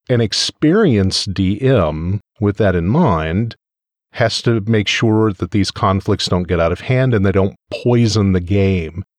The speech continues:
and it doesn't become a toxic situation. So I'm curious what you all feel about that.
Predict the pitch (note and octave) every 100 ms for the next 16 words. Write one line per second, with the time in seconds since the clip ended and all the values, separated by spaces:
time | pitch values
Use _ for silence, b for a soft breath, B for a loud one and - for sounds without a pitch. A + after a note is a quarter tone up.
0 | _ - G#2 G#2 G2 G2 G2 A2 F#2 E2+
1 | - F2 E2+ - E2 - F#2 G2 A2+ A#2+
2 | - G2+ - _ _ _ - - G#2+ A2+
3 | - A2+ A2+ G2+ _ _ _ _ _ -
4 | G#3 A3+ G3 - C3+ - C#3+ A#2+ G#2+ G2+
5 | - - G3+ A#3+ C#3+ F2 D2 D2 C#2 D#2